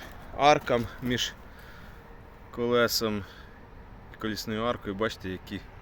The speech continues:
зазори. Ну, В п'ятдесят і С сорок одне й те саме, можна сказати. Ось різниця. Е, можемо піднімати любу модель, раніше показував В шістдесят,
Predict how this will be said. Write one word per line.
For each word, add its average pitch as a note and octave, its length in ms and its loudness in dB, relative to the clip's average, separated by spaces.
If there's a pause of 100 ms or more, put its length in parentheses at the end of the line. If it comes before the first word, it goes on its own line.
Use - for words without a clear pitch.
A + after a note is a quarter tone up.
(840)
зазори. F#2 500 -4 (220)
Ну, D3 180 -4 (320)
В C3 140 2
п'ятдесят C3+ 540 0
і B2 40 2
С A2+ 120 2
сорок B2 360 0
одне G#2 200 0
й G#2 40 0
те G#2 100 -4
саме, F2 320 -4 (1160)
можна F#2+ 240 -4
сказати. F#2 440 -2 (2000)
Ось A3 140 12
різниця. G#3 540 12 (2000)
Е, B2 180 12
можемо G#3 500 12
піднімати G3+ 720 12
любу F3 240 12
модель, F3+ 460 12
раніше D#3+ 280 10
показував C3+ 500 12
В B2 40 12
шістдесят, C#3 640 10